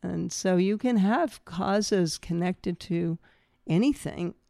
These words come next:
that just sit there for lifetimes until the conditions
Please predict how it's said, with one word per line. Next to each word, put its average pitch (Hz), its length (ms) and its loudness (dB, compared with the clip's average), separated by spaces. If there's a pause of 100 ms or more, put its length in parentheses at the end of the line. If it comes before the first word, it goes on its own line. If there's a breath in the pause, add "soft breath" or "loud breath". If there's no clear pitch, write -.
(140)
that 185 180 -4
just 202 220 -2
sit 294 200 -4
there 180 120 -2
for - 220 -6
lifetimes - 800 -6 (320 soft breath)
until 180 300 4
the 170 100 0
conditions 165 1000 0